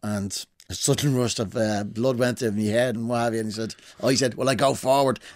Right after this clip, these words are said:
And they nearly chopped me. You know, they said, "No, back, he's gonna come at you. He is gonna come at you." Because he was frustrated. He still hadn't gone ahead in the fight. And he was getting a right going off by his, his coaches as well. "How are you letting this little fella from Ireland beat you?" You know? And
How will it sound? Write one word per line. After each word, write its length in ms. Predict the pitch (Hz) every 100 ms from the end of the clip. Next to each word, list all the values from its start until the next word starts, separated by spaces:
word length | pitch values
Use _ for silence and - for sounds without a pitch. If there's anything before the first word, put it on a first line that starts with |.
| -
And 240 | 120 117
they 120 | 110
nearly 400 | 117 135 135 113 - _ - 131
chopped 320 | - 156 -
me. 180 | 151 113 98
You 60 | 120
know, 220 | 143 -
they 120 | 135
said, 200 | 117 123 92
"No, 440 | 147 160 135 123 -
back, 280 | 113 - -
he's 200 | 123 107
gonna 220 | 113 120
come 200 | 113 104
at 140 | 101
you. 220 | 95 92 - -
He 220 | - 117 113
is 80 |
gonna 260 | - 110 104
come 200 | 120 101
at 160 | 95 -
you." 160 | 90 - _
Because 260 | - 110 101
he 60 |
was 120 | 107 95
frustrated. 560 | 117 - 110 104 95
He 100 | 98
still 280 | 104 - 123
hadn't 200 | 107 101
gone 180 | 101 101
ahead 220 | 98 107
in 80 | 117
the 80 | 98
fight. 240 | 92 85 _ - - - _
And 120 | 107
he 20 |
was 120 | 110 -
getting 260 | 135 127
a 80 | 117
right 180 | 117 113
going 260 | 120 110
off 220 | 107 107 -
by 140 | 104
his, 240 | 104 87 -
his 160 | 101
coaches 540 | - 110 120 107 82 92
as 100 | 90
well. 220 | 104 101
"How 100 | 123
are 60 |
you 80 | 147
letting 240 | 117 104 113
this 180 | 95
little 180 | 107 -
fella 220 | - 95
from 160 | 78 90 - - - -
Ireland 380 | 101 104 95 98
beat 240 | 110 107
you?" 80 | -
You 140 | - 110
know? 240 | 139 131
And 200 | 110 107